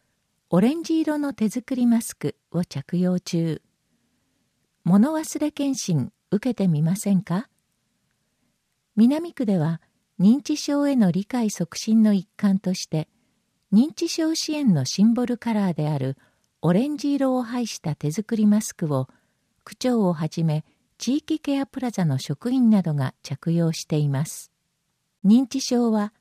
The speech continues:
早い気づきと対応が重要です。横浜市では、六十五歳以上の市民の皆さんを対象に、物忘れ検診、認知症の簡易検査を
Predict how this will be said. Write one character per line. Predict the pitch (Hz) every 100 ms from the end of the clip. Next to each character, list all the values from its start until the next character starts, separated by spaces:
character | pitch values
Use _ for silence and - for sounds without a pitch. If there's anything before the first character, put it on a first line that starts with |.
| _ _
早 | - 196 247 320
い | 294
気 | -
づ | 175 202
き | -
と | - 156
対 | 156 165 214
応 | 214 208
が | 196
重 | 165 170 180
要 | 165
で | 147 175
す。 | - - _ _ _ _ _ _ _ _ _ _
横 | 185 - 285
浜 | 277 277
市 | -
で | 190 170
は、 | 139 151 _ _ _ -
六 | 175 - 302
十 | 320 311
五 | 302
歳 | - 285 294
以 | 294
上 | 247 202
の | 147
市 | 139 -
民 | 254 240 190
の | 156
皆 | 147 196
さ | - 190
ん | 156
を | 135
対 | 165 165
象 | - 170
に、 | 151 143 147 _ _ _ _ _
物 | 175 180 302
忘 | 294 262 233
れ | 233
検 | - 208 190
診、 | - 135 113 - _ _ _ _ -
認 | 208 233
知 | 233
症 | - 208 196
の | 180
簡 | - 196
易 | 220 202
検 | 208 180
査 | - - - _ _ _ _
を | 175